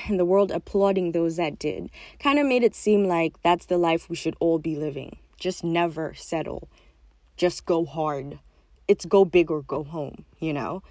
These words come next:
Such language. So I, I know that life is set up in a way that's unfair. So yes, there are others that have to work a whole lot more to make ends meet than others. Men are given the pressure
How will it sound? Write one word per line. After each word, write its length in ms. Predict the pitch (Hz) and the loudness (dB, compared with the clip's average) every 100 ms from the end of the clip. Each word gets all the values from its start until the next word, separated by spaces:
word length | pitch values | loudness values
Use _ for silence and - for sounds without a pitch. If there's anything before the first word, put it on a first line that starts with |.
| - _ _ _ _ | -20 _ _ _ _
Such 460 | - - 214 - - | -20 -2 0 0 -2
language. 720 | 143 139 - - - - - _ _ _ _ _ _ _ _ _ _ _ _ _ - | -6 -6 -10 -12 -10 -14 -14 _ _ _ _ _ _ _ _ _ _ _ _ _ -4
So 240 | - 247 | 4 4
I, 220 | - 233 - | 6 2 2
I 80 | 220 | 2
know 180 | 233 247 | 4 4
that 160 | 277 208 | 2 2
life 220 | 196 196 | 0 0
is 100 | 170 | -2
set 140 | 170 | 0
up 160 | 180 180 | 0 -2
in 80 | 165 | -4
a 60 | |
way 160 | 156 151 | -2 -4
that's 260 | 151 143 - | -4 -8 -10
unfair. 440 | 156 - 143 - | -12 -8 -10 -8
So 240 | - 185 185 | -6 0 2
yes, 280 | 175 165 | 2 -2
there 160 | - 180 | 0 0
are 140 | - | 4
others 220 | 190 214 196 | 4 4 2
that 120 | 175 | 0
have 160 | 185 - | -2 -4
to 100 | 165 | -4
work 240 | 165 - | -4 -4
a 40 | |
whole 200 | 160 170 | -4 -2
lot 180 | 165 - | -2 -4
more 340 | 156 151 160 214 - _ | -6 -6 -8 -10 -16 _
to 100 | - | -6
make 220 | 180 175 - | -2 -2 -2
ends 280 | 165 165 156 | -4 -4 -2
meet 260 | 170 202 | -2 -2
than 160 | - 156 | -4 -4
others. 480 | 165 156 170 226 - _ - - - | -4 -2 -4 -4 -10 _ -20 -20 -4
Men 160 | 196 214 | 0 2
are 120 | 202 | 2
given 260 | 190 190 | 2 2
the 100 | 180 | -2
pressure 680 | - - 220 - 247 233 220 | -4 -2 -2 0 0 2 0